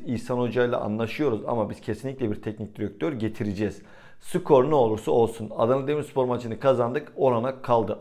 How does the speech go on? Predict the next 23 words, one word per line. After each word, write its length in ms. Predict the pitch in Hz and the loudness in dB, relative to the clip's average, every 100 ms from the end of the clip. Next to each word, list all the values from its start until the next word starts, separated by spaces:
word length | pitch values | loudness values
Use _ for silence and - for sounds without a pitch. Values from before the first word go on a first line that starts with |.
| - | 0
ama 320 | 123 117 87 - - - - - _ - | 2 2 -2 -12 -20 -20 -20 -20 _ -6
Kasımpaşa 520 | 123 - - 139 135 | 0 0 0 -2 0
maçını 320 | 123 123 117 | -2 -4 -4
kazanırsak 580 | 123 117 123 127 117 107 - | 0 0 0 0 -4 -4 -6
İhsan 300 | 156 - 139 | -8 -4 -2
Hoca 200 | 117 110 | 0 0
kalacak 420 | 131 123 117 - | 2 2 2 -2
diye 120 | 110 | -6
bir 100 | 101 | -4
durum 220 | 101 147 139 | -4 -2 0
yok 180 | 113 | 0
arkadaşlar. 540 | 107 104 101 95 101 92 | 0 -2 -6 -4 -6 -4
Bunun 160 | 135 | -4
altını 280 | 117 104 127 | -2 -2 -4
çizeyim. 260 | 123 110 104 | -6 -6 -4
Sözleşme 440 | 131 131 127 131 | 2 2 2 -2
imzalamış 460 | 127 117 113 131 127 | 0 2 2 -2 -2
olabilirler. 540 | 120 110 107 101 101 - | 0 0 -2 -4 -8 -4
İhsan 300 | 165 151 110 | -4 -2 -2
Hoca 180 | 104 143 | -2 -4
kulübün 480 | 120 113 131 143 107 | -2 -2 -2 -4 -4
bir 260 | 107 - | -4 -6
ismi. 460 | - - - 143 | -14 -14 -8 -8